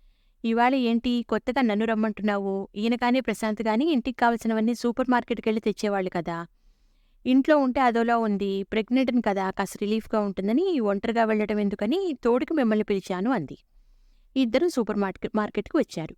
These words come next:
అక్కడ మనకు కావాల్సిన వస్తువులు ఎలా ఎంపిక చేసుకోవాలి, ఎక్స్‌పైరీ డేట్ ఎలా చూడాలి, కార్డు ఎలా ఉపయోగించాలి, Google Pay ద్వారా ఎలా డబ్బు చెల్లించాలో వివరంగా అత్తగారికి నేర్పించింది కవిత.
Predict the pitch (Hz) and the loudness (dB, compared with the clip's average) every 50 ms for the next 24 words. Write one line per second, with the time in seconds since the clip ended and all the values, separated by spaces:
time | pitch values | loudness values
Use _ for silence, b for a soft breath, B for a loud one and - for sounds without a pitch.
0 | _ - 185 190 - 214 202 202 208 208 214 208 214 214 202 - 220 208 214 226 | _ -8 -8 -4 -2 -2 -2 0 0 0 0 0 0 0 0 0 -2 0 0 0
1 | 233 - 254 262 247 240 214 - - 262 233 240 220 185 185 190 202 202 190 185 | -2 0 0 2 2 2 0 0 -2 0 0 2 0 2 2 2 0 0 0 -2
2 | - 190 - - 202 180 - - - 190 180 180 175 175 180 180 180 185 - _ | -4 -6 -4 -2 -2 -2 -2 -6 -6 -6 -4 -4 -4 -2 -2 -2 -2 -4 -6 _
3 | _ _ _ - - _ _ _ _ - 226 - - - 311 320 311 302 277 226 | _ _ _ -20 -20 _ _ _ _ -2 -2 -2 -2 0 2 2 4 4 4 4
4 | 254 262 - 254 208 196 196 190 - 202 190 196 190 185 185 185 185 190 - - | 2 2 2 2 0 0 0 -2 -4 -2 -2 0 -2 0 -2 -2 -4 -4 -4 -2
5 | 202 202 240 254 254 294 254 247 226 220 208 208 208 196 202 196 180 - 190 180 | -2 0 0 0 2 2 2 2 2 0 0 -2 -2 0 0 -2 -2 -2 -2 -2
6 | 180 180 185 185 180 185 180 214 240 254 277 269 233 - 240 233 196 214 214 214 | -2 -2 -2 -4 -4 -4 -4 -2 0 0 0 0 2 2 0 0 2 0 0 0
7 | 247 269 269 240 208 208 214 202 214 202 185 214 - 208 202 190 202 196 190 - | 0 0 0 2 0 0 0 0 -2 -2 -2 -4 -2 -2 -2 -2 -4 -4 -4 -4
8 | 190 196 254 330 370 349 262 226 208 220 220 220 220 233 247 240 220 208 - - | -4 -4 -4 -2 -2 0 0 0 0 0 0 0 2 2 2 2 0 0 -2 -4
9 | 196 202 190 190 - 190 190 185 - - 180 175 - - 196 233 330 - - 160 | -4 -2 -4 -2 0 0 0 0 -2 -4 -4 -4 -2 -2 0 0 0 0 -4 -6
10 | 151 - | -6 -8